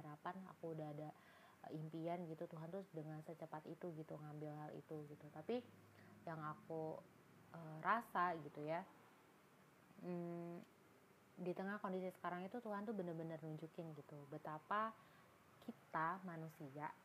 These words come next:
sebanyak apapun uang yang kita punya gitu ya, i-, kita tuh bener-bener nggak ada apa-apanya gitu di mata Tuhan.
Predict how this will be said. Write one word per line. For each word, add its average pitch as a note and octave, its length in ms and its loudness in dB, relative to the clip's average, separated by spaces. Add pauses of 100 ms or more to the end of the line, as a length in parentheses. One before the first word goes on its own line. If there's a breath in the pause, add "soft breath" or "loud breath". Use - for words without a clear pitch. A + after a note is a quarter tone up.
(120)
sebanyak E3+ 480 2
apapun G3 1080 0
uang F#3+ 260 2 (140)
yang F3+ 80 -4
kita E3+ 320 -4
punya E3 320 -2 (160)
gitu D#3 160 -6
ya, D3 240 -6
i-, E3+ 240 -8
kita A3 240 0
tuh C4 80 2
bener-bener E3+ 400 2
nggak D3+ 360 -2
ada D3 80 0 (120)
apa-apanya E3+ 520 -2
gitu D#3 120 -4
di D3+ 80 0
mata D3 320 -6
Tuhan. D#3 320 -6